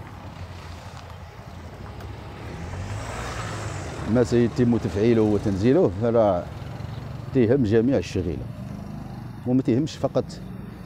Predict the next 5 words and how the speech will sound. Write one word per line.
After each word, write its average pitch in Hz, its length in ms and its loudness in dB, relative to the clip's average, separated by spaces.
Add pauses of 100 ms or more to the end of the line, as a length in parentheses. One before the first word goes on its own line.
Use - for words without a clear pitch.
(340)
يعني 117 480 2 (2000)
غير، 123 300 6 (3500)
غير 135 300 8
يعني 113 560 10
التمثيلية 113 1160 6